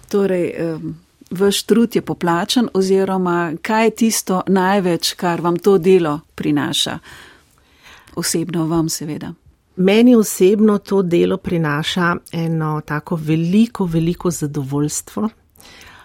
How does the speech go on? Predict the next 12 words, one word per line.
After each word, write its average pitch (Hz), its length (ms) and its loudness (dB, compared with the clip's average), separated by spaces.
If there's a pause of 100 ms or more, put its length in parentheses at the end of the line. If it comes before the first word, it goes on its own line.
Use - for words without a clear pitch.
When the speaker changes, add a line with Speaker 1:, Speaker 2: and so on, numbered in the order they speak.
Speaker 2:
A, 175 300 0
moj 202 220 4
kuža 208 280 0
je 190 80 0
pač - 280 -6
tak, 170 340 -4
da 175 120 -2
grem 175 200 -2
lahko 175 280 -2
z 185 100 -2
njim 185 200 2
kamorkoli, 185 880 -2